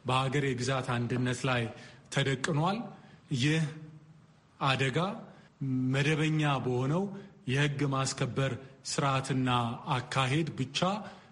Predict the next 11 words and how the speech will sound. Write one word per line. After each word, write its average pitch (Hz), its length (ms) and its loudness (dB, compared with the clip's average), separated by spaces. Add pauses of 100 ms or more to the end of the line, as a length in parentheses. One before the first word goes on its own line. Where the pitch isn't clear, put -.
(120)
በበቂ 143 440 2
ሁኔታ 139 360 0
ምላሽ 127 440 0
ሊሰጠው 127 520 0 (100)
የሚቻል፣ 127 600 0 (380)
በበቂ 135 340 0 (100)
ሁኔታ 143 440 0
ልንቆጣጠረው 135 960 0 (480)
የምንችል 143 840 2 (300)
ባለመሆኑ፣ 135 560 2 (460)
ጠንከር 156 480 2